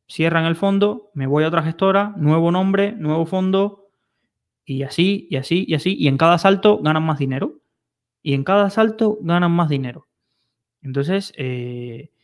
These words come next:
eh, esto es lo que nadie os cuenta, esto es lo que nadie os cuenta, pero yo tengo la suerte de, estando aquí en Rankia, de decíroslo y alertaros. Es decir, hay muchas personas que han hecho carrera en esta industria saltando de gestoras y el partícipe es el que se endiosa escuchándolo en la radio,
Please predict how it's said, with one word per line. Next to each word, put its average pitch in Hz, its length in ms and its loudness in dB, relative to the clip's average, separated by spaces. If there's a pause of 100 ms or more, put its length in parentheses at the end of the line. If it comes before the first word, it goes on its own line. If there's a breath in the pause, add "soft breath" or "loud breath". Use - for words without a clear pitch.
(640)
eh, 123 480 -6
esto 143 160 2
es - 20 8
lo 202 80 8
que 185 80 4
nadie 185 160 2
os 175 60 -2
cuenta, - 420 -4 (160)
esto - 160 -6
es 175 40 2
lo 175 80 0
que 175 60 0
nadie 170 120 2
os 170 40 -2
cuenta, 175 220 0
pero 139 120 -4
yo 147 460 -2 (220)
tengo 143 220 0
la 139 80 2
suerte 160 600 0
de, 123 340 -4
estando 147 320 2
aquí 147 100 0
en 147 140 2
Rankia, 165 340 2
de 147 240 0
decíroslo 175 540 2
y 170 80 6
alertaros. 127 680 -4 (140)
Es 135 80 -12
decir, 127 380 -8 (440 soft breath)
hay 135 180 2
muchas 196 400 6
personas 175 360 0
que 151 100 2
han 156 80 4
hecho 165 200 0
carrera 156 360 2
en 165 80 2
esta 170 160 0
industria 180 480 2
saltando 151 520 2
de 160 60 2
gestoras 190 520 2 (380 soft breath)
y 139 100 -2
el 135 120 2
partícipe 190 800 2
es 147 180 0
el 135 180 0
que 131 460 2
se - 240 -4
endiosa 143 460 2
escuchándolo 147 520 -2
en 143 100 4
la 135 80 2
radio, 165 540 2